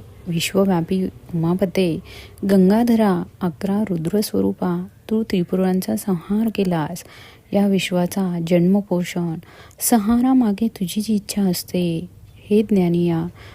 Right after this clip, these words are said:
सर्पभूषणा, पंचवंदना, देवादिक सर्वजण तुझीच आराधना करतात. तू भक्ताभिमानी असून तूच योगांचा अधिगुरू आहेस. तुझा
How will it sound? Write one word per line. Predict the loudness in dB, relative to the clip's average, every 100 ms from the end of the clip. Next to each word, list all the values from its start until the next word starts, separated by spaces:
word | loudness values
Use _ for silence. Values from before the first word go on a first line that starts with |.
| -18 -2
सर्पभूषणा, | 2 2 4 2 2 0 0 0 -2 -4
पंचवंदना, | 0 0 2 0 2 2 2 0 -4 -10 -4
देवादिक | -2 2 0 0 -2 -4
सर्वजण | -2 0 0 0 0 0 0
तुझीच | -2 -2 -2 -2
आराधना | 0 0 0 2 2
करतात. | 0 -2 -2 -4 -4 -8 -16 -20 -20 -14 0
तू | 4
भक्ताभिमानी | 4 4 2 4 4 4 6 8
असून | 8 4 0 2 2 -2
तूच | -4 -2 -2 0
योगांचा | 0 0 0 0 0 -2 -2
अधिगुरू | -2 -2 0 0 0
आहेस. | 0 2 0 -2 -2 -4 -4 -20 -20 -20 -20 -6 0
तुझा | 0 2